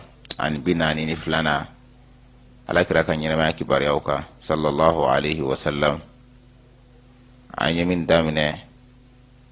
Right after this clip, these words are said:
kabini Alakira mɔkɛw ka waati kibaruyaw la, sallallahu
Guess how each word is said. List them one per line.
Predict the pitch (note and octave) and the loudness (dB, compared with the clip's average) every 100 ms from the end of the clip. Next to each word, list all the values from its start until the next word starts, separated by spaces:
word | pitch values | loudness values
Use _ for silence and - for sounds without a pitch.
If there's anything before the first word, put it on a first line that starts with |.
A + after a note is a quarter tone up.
| - | -10
kabini | D2 C#2 | -8 -4
Alakira | C#2+ E2+ E2+ E2 D#2+ | -2 0 0 2 2
mɔkɛw | D2+ C#2 D2 E2 | 2 -2 -4 -2
ka | D#2 | 0
waati | D2+ D#2 D#2 D#2+ D#2 D2 | 0 0 -2 -6 -6 -8
kibaruyaw | - C#2+ C#2+ D#2 D#2+ | -10 -6 -2 0 0
la, | C#2+ C#2 - - - - - - - - - | 0 -4 -8 -20 -20 -20 -20 -20 -20 -20 -8
sallallahu | D2 D2 C#2+ E2 E2+ | -6 -4 0 0 2